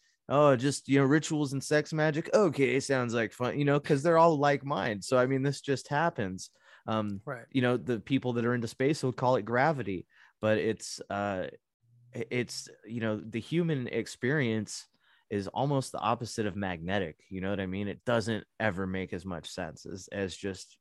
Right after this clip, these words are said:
Speaker 1: polarity and, and magnetic. You have opposites attracting and bouncing off of each other also. And, like, there's all this crazy chaotic conflict. And I have yet to really dig into, like, chaos theory and all of that stuff.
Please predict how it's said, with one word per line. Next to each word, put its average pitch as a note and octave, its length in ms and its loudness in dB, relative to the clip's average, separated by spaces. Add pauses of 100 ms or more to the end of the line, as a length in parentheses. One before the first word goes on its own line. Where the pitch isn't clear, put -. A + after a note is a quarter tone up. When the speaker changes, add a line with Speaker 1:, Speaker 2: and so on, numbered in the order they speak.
(160)
Speaker 1:
polarity F#2+ 600 -4
and, F2+ 160 -8
and G2 180 -8
magnetic. F#2+ 600 -6 (300)
You G#2 100 2
have G2 140 -4
opposites A2+ 560 4 (200)
attracting G#2+ 800 6
and F2+ 140 0 (380)
bouncing A2+ 460 6
off A2 240 4
of G#2+ 100 0
each A2 200 -2
other G#2+ 240 4
also. G#2 640 6
And, G2 120 -2 (340)
like, G2 180 -2
there's A2 200 4
all A#2 100 8
this A2 140 4
crazy G#2 360 2
chaotic G2+ 480 0
conflict. G2 640 0
And G#2 120 0
I A#2+ 160 4
have A#2+ 180 6
yet G#2+ 200 4
to G#2+ 100 -4
really G2+ 200 0
dig G2 220 -2
into, F#2 140 0
like, D#2 180 -4
chaos F2+ 540 0
theory E2 340 0
and E2 80 -2
all F2 240 2
of E2+ 60 2
that E2+ 180 0
stuff. E2 320 -2